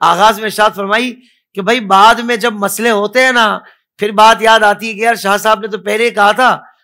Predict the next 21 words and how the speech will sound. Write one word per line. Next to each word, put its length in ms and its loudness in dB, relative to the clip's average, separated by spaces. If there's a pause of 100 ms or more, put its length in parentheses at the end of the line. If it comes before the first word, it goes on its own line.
उस 220 -10
वक्त 140 -2
हमारे 300 2
कानों 360 -2
पर 140 -8
जूं 240 -6
भी 100 -6
नहीं 140 -4
रहेंगी 320 -6
और 260 -2
आज 280 2
हमें 220 -2
पता 240 0
लग 160 -2
रहा 120 -2
है 60 -4
कि 180 -8
यार 120 -2
इतने 340 -6
मसाइल 480 0
हैं। 220 -4